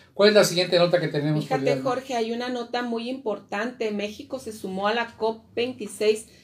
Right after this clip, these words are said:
Speaker 2: sobre el cambio climático.
Speaker 1: Sí, fíjate que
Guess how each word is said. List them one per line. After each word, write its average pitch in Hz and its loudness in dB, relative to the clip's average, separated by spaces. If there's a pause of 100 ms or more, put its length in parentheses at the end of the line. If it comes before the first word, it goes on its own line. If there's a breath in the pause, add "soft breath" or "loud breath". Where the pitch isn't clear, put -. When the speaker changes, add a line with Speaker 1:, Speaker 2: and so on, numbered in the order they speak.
(140 soft breath)
Speaker 2:
sobre 233 2
el 185 -6
cambio 208 0
climático. 185 -2
Speaker 1:
Sí, 190 0
fíjate 214 2
que 139 2